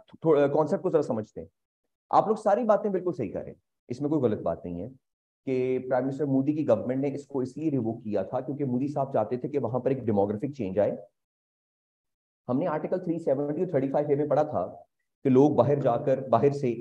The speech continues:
कश्मीर में आके settle नहीं हो सकते थे, राइट? बाहर से कश्मीर में आके land buy नहीं कर सकते थे, local government job नहीं ले सकते थे, right? वहां पर educational scholarship नहीं ले सकते थे, शादी नहीं कर सकते थे, right?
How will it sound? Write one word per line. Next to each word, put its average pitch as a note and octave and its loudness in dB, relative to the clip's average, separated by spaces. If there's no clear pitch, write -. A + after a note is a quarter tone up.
कश्मीर B2 -2
में C3+ 0
आके A#2+ -4
settle A#2+ -2
नहीं C3 -2
हो B2+ -2
सकते B2+ -8
थे, C3 -16
राइट? - 0
बाहर A2+ 6
से C#3 0
कश्मीर B2+ 0
में C3 4
आके B2+ 2
land A#2+ 4
buy B2 6
नहीं C3+ 0
कर C3 2
सकते A#2+ -4
थे, A2+ -8
local B2 8
government B2 6
job A#2 4
नहीं C3+ 0
ले B2+ 0
सकते B2 -8
थे, A#2+ -10
right? C#3 4
वहां C3 6
पर C#3 2
educational C3 2
scholarship B2+ 0
नहीं C#3 0
ले B2 4
सकते B2 -6
थे, B2 -2
शादी B2+ 4
नहीं D3 0
कर C3 2
सकते - -8
थे, B2 -20
right? F3+ 6